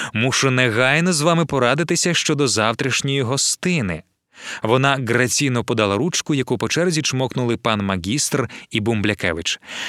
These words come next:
"Маю честь запізнати вас із вашим новим підданим, добродієм Бумблякевичем, котрий за фахом є історик". "О, я дуже рада. Нарешті хтось займеться моїм архівом, бібліотекою і музеєм.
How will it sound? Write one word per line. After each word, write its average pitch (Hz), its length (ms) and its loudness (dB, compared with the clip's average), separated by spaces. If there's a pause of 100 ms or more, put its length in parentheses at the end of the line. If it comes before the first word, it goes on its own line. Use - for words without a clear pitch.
(160)
"Маю 127 320 4
честь 151 320 4
запізнати 120 640 2
вас 160 300 2
із 107 160 0
вашим 135 420 4
новим 123 340 2
підданим, 123 720 0
добродієм 147 720 2
Бумблякевичем, 123 840 2
котрий 113 340 0
за 101 200 2
фахом 151 520 2
є 104 220 2
історик". - 760 0 (480)
"О, 170 560 4
я 156 240 2
дуже 131 360 2
рада. 110 500 2
Нарешті 139 720 2
хтось 180 320 0
займеться 151 640 2
моїм 131 320 0
архівом, 151 640 0
бібліотекою 117 920 0
і 113 140 -4
музеєм. 87 680 -2